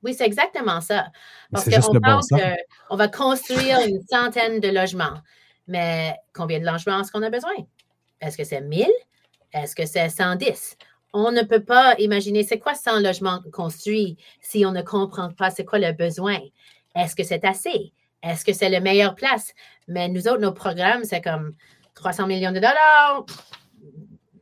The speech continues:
Speaker 1: tellement de, tellement d'unités. Mais ça, ça, on ne peut pas vraiment avoir une comptabilité d'un système comme ça. On, c'est, c'est plus difficile de savoir si nos résultats sont les bons. Alors oui, c'est, c'est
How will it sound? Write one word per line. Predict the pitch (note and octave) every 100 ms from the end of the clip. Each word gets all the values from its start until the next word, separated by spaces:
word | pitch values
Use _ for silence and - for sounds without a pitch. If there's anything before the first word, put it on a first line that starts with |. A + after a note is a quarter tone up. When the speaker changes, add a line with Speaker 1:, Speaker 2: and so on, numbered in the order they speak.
| - - _
Speaker 1:
tellement | A3 A3 G#3+ G#3
de, | G3 F#3 F3 E3 D#3 D#3+ D#3 D#3+
tellement | G#3+ G3+ G3+
d'unités. | F#3+ F#3+ E3+ E3+ C#3+ - _ _ _ E3+
Mais | E3
ça, | G3+ F3+
ça, | - G3 E3 - - - - - - - - F3+ F#3+
on | G3
ne | G3+
peut | G3+ G#3+
pas | C4 C4
vraiment | G#3 G#3+ G#3 G#3
avoir | F#3+ F3+ F3 F3
une | D#3+
comptabilité | F#3+ G3 F#3 E3+ E3 D#3+ E3+ G#3 C4
d'un | F3
système | E3 F3 E3+ F3
comme | E3 E3+ E3
ça. | G3 G#3 C4+ B3+
On, | D#3 D3+ C#3 C3+ A3 E3 D3
c'est, | D#3+ D#3 C#3+
c'est | - D#3
plus | A3
difficile | A3 G3 F#3+ G3
de | E3+
savoir | E3+ E3 E3+
si | E3+ E3
nos | D3
résultats | D#3 D#3+ E3+ D#3+ D#3+
sont | D#3 D3+
les | C#3
bons. | C3+ D3 E3 A#3 C#4+ - _ _
Alors | D#3+ D3+ C#3+ D3 C#3+
oui, | F3 E3
c'est, | D#3 C#3
c'est | -